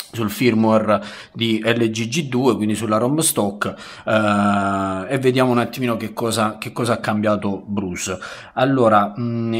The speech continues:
in, oggi, eh, inizierò a fare delle recensioni un po' diverse, nel senso che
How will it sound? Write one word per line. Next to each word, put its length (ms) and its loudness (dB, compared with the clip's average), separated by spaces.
in, 260 0
oggi, 680 2
eh, 1080 2
inizierò 480 4
a 20 8
fare 320 4
delle 160 0
recensioni 480 2
un 100 2
po' 140 0
diverse, 500 0
nel 160 -4
senso 380 0
che 200 0